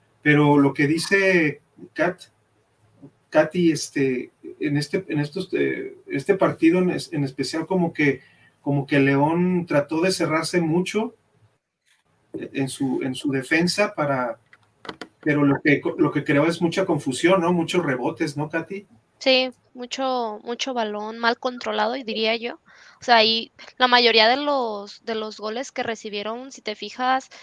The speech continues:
Speaker 2: eh, son por mala técnica, o sea, mala recepción del balón y, y el equipo de, de Guadalajara, pues, trató, o sea, aprovechó bien esos, esos errores pues sí, fue más, más que nada esa parte.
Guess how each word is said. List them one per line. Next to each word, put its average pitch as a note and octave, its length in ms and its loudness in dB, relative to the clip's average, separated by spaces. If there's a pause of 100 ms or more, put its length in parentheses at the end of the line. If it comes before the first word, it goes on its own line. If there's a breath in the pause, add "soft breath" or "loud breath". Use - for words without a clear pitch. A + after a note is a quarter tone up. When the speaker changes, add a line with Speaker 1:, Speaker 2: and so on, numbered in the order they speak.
(180 loud breath)
Speaker 2:
eh, G#3+ 240 -6
son G#3+ 300 -6
por B3 440 0
mala G#3 300 -2
técnica, A#3+ 380 -6
o A3+ 40 -4
sea, A3 100 -10
mala G#3+ 200 2
recepción A#3 500 -4
del B3 140 -4
balón G#3+ 340 -4
y, G3 520 -8 (480 soft breath)
y G#3+ 80 -8
el G#3 60 -4
equipo A3+ 340 -4
de, G#3 420 -2
de G#3+ 80 -4
Guadalajara, G3+ 480 -4
pues, - 180 -14
trató, G3+ 500 -10
o - 120 -16
sea, G3 360 -2
aprovechó A3 480 -2
bien A#3+ 240 -2
esos, A#3+ 480 -4
esos B3 280 -8
errores A3+ 540 -2 (2250 loud breath)
pues A3 80 -6
sí, F4+ 140 -14 (160)
fue C4 240 -6
más, C4 340 -14
más B3 160 -8
que C4+ 80 -8
nada A#3 80 -6
esa A#3+ 160 -10
parte. G#3+ 340 -12